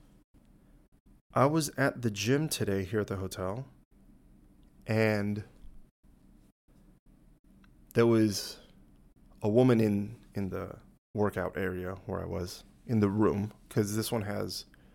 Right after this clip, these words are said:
two separate rooms. One of 'em has cardio stuff, a rack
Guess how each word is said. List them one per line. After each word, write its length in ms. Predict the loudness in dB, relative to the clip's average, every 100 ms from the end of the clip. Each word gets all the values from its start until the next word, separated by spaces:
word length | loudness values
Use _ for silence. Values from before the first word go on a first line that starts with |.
| _ _ -20 -20 _ _ -20 -14
two 180 | -2 0
separate 340 | 2 2 0 -2
rooms. 440 | 0 -2 -4 -2
One 180 | 2 4
of 120 | 4
'em 320 | 4 2 -2 -6 -18 -20 _ -16
has 280 | -6 -6 -6
cardio 500 | -2 2 4 4 0
stuff, 680 | -2 0 0 0 -8 -20 -20 _ _ _ _ _ -20 _ -20 -20 _ -20 _ _ _ -20 -20 -10
a 100 | -4
rack 460 | 0 2 2 2 -4